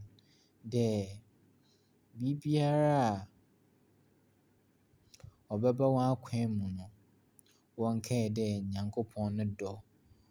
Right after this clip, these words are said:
anaa Nyankopɔn n'adom ɔdɔɔso. Wɔntena wɔn gyidzi mu na wɔnkae na wɔntena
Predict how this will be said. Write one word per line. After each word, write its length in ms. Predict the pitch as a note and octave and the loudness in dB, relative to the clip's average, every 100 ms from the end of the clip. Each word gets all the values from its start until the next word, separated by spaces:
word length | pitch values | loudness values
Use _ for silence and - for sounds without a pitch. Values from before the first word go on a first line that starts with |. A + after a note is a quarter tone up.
| _ _ _ _ - | _ _ _ _ -10
anaa 320 | A2 A#2+ B2+ | -4 0 2
Nyankopɔn 580 | B2+ A#2 A#2 C#3+ - A#2+ A#2 | 2 0 0 -4 -2 -2 0
n'adom 540 | B2 A#2+ G#2+ - G#2 G2+ G2 _ _ _ _ _ _ _ _ - | -2 -2 -4 -4 -2 -4 -10 _ _ _ _ _ _ _ _ -10
ɔdɔɔso. 680 | G2 G2 A2 G#2 F#2+ - F#2 F#2+ G#2 _ _ _ _ _ _ _ _ _ _ _ _ _ _ _ _ _ _ _ | -8 -2 0 2 0 -4 -4 -10 -14 _ _ _ _ _ _ _ _ _ _ _ _ _ _ _ _ _ _ _
Wɔntena 520 | A#2 B2 B2+ C#3 C3 A#2 G2 G2 | -4 -2 0 2 2 2 0 -4
wɔn 200 | - A#2 A#2+ | -2 0 2
gyidzi 360 | A#2+ A#2 A#2+ A#2 | 2 0 2 0
mu 160 | G2+ G2 - - _ _ _ _ _ _ _ _ _ _ - - _ - | 0 -4 -12 -20 _ _ _ _ _ _ _ _ _ _ -20 -20 _ -8
na 140 | A2+ A2+ | -4 0
wɔnkae 640 | A#2 A#2 A#2 - A#2 G2+ G2+ - _ _ _ _ _ _ _ _ _ _ - | 0 0 -2 -2 -2 -2 -6 -14 _ _ _ _ _ _ _ _ _ _ -6
na 100 | A2+ | -2
wɔntena 520 | A2 A2 A2 B2 | -2 -2 -2 0